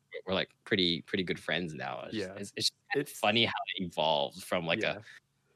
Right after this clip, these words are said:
Speaker 2: a worship <laughs> semi-type thing on YouTube to, like, "Yo, what's up, homie?
Speaker 1: Yeah,
Speaker 2: Yo,
Speaker 1: it's
Speaker 2: you wanna play some games?" <laughs>
Speaker 1: It's insane. 'Cause, like, I remember, like, telling my cousin about it. Like, after we just did it, I was like,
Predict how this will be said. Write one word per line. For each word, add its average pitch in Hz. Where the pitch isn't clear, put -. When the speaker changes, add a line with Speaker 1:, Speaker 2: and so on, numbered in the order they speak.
Speaker 2:
a 98
worship 104
<laughs> -
semi-type 123
thing 120
on 90
YouTube 127
to, 117
like, 87
"Yo, 107
what's 101
up, 87
homie? 101
Speaker 1:
Yeah, 101
Speaker 2:
Yo, 120
Speaker 1:
it's -
Speaker 2:
you -
wanna -
play 554
some 87
games?" 143
<laughs> -
Speaker 1:
It's -
insane. 110
'Cause, 117
like, 117
I 113
remember, 131
like, -
telling 139
my 123
cousin 110
about 90
it. -
Like, 98
after 104
we 165
just -
did 98
it, 92
I 92
was 95
like, 90